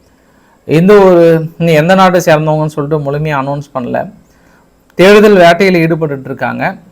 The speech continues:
தீவிரவாதிகள் யாரு, எங்கிருந்து ஏவனாங்க, எங்கிருந்து வந்தாங்க அப்படின்றதுக்கான முழு விசாரணையில ஈடுபட்டுட்டு இருக்கிறோன்ற மாதிரி சொல்லியிருக்காங்க. So, maybe நாளையோ நாளை மறுநாளுக்குள்ள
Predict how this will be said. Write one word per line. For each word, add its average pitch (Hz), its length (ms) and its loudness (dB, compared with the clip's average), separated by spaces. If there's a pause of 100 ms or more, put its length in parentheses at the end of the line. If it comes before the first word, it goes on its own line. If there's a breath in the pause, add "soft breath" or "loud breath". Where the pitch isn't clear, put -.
(240)
தீவிரவாதிகள் 156 600 0
யாரு, 156 480 2
எங்கிருந்து 147 420 -4
ஏவனாங்க, 143 720 -4
எங்கிருந்து 143 420 -10
வந்தாங்க 131 600 -6
அப்படின்றதுக்கான 123 720 -10 (300 loud breath)
முழு 175 380 2
விசாரணையில 156 480 -2
ஈடுபட்டுட்டு 139 300 -10
இருக்கிறோன்ற 123 460 -10
மாதிரி 120 220 -12
சொல்லியிருக்காங்க. 120 680 -10
So, 151 240 -8
maybe 143 260 -4
நாளையோ 135 420 -4
நாளை 139 220 -8
மறுநாளுக்குள்ள 127 760 -10